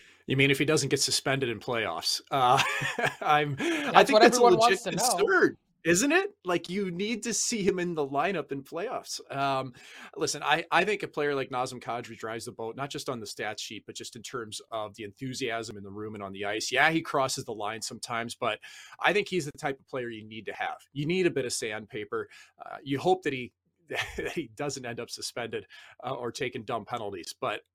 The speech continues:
Speaker 1: I, I would extend him. That's my belief on it. And, and I think that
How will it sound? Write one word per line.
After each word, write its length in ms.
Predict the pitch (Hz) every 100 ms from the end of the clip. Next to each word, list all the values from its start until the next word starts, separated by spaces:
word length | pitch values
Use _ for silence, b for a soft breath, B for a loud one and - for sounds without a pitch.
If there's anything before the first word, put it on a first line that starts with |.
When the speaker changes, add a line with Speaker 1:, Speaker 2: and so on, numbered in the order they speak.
| -
Speaker 1:
I, 220 | 131 135 -
I 160 | 131
would 160 | 180 170
extend 400 | 139 - 123 117
him. 240 | 123 117 - _ _ _
That's 220 | 123 131
my 160 | 123 120
belief 400 | 131 120 120 -
on 160 | 127
it. 140 | 131 139
And, 160 | 127 131
and 120 | 123
I 140 | 131 202
think 240 | - 220 -
that 180 | 175